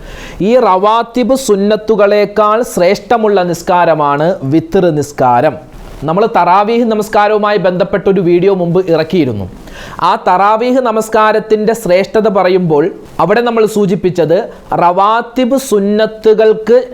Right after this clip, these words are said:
ശേഷമുള്ള വളരെ പെർഫെക്റ്റായ നിസ്കാരമാണ്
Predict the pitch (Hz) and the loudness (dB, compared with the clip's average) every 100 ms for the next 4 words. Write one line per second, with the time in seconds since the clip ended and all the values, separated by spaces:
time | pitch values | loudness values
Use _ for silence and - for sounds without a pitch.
0 | - 208 202 233 247 277 269 233 220 226 | -4 0 2 2 0 0 0 2 2 2
1 | 262 - - 165 208 226 226 214 202 202 | -2 -10 -4 0 2 2 0 0 -2 -2
2 | 156 202 180 180 185 175 170 185 175 160 | -4 0 2 2 0 -4 -4 0 2 2
3 | 156 151 160 | 0 -2 0